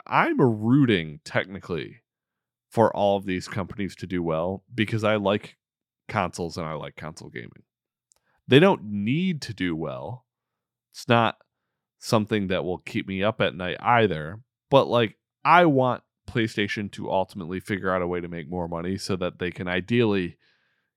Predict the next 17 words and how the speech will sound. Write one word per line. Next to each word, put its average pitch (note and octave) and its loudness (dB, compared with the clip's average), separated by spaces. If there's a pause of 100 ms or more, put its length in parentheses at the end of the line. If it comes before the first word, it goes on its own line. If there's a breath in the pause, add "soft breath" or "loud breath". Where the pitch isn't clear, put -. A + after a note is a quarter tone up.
(120)
continue G2 -2
to E2+ -2
make D#2 -6
things D2+ -8
that - -8
I C2 -8
like. - -20 (1040)
So F#2+ 2 (580)
maybe G2+ 2
Mister F#2+ -6
Totoki F2+ -4 (920)
has G2 2
some F2+ -4
solutions - -10 (240)
for E2+ -4
these D#2+ -10
studios - -12